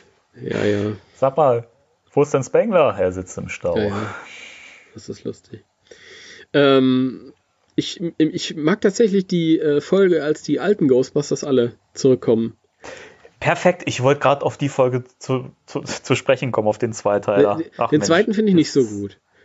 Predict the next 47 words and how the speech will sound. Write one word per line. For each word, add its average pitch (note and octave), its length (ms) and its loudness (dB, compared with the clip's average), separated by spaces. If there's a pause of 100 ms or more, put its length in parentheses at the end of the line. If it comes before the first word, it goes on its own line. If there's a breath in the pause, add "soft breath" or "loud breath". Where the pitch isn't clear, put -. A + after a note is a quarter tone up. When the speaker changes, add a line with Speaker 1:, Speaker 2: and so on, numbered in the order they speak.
(120)
Speaker 1:
Den C3 140 -2
finde C#3 180 -4
ich - 80 -12
ein C#3+ 60 -10
bisschen, C3+ 340 -4
Speaker 2:
Echt - 240 -18
Speaker 1:
nee, E3 200 4
den G#3+ 160 2
Speaker 2:
nicht? G3 100 -2
Speaker 1:
finde G3 160 0
ich F3+ 60 -6
ein - 40 -14
Speaker 2:
Oh, F#3+ 60 -2
Speaker 1:
bisschen, D3+ 340 -2
bisschen C#3+ 300 -4
Speaker 2:
okay. A#2 80 -6
Speaker 1:
sehr B2+ 240 0
lahm, A#2+ 340 -2
weil A#2 140 -2
ich - 60 -14
die C3 120 0
Bedrohung A#2+ 500 0
auch A2 140 -4
irgendwie A2+ 400 -2 (560 loud breath)
generisch B2 540 4
und B2 160 -2
doof A#2+ 180 0
finde. A2 520 -2
Da G#2+ 100 0
hätte C3+ 160 -2
ich's - 320 -12
lieber D3+ 320 2
gehabt, C#3 300 0
Speaker 2:
Hm. C3 40 -4
Speaker 1:
wenn C3 140 4
ich C3+ 180 -2
so - 140 -2
einen B2+ 100 0
klassischen C3+ 540 -2
Gegner B2+ 320 2
vielleicht, A2 420 0
der A2+ 160 0
auf, - 220 -8 (180)
zurückgekommen B2+ 680 0
wäre A#2 240 2
oder A#2 180 0
so. C3 200 -6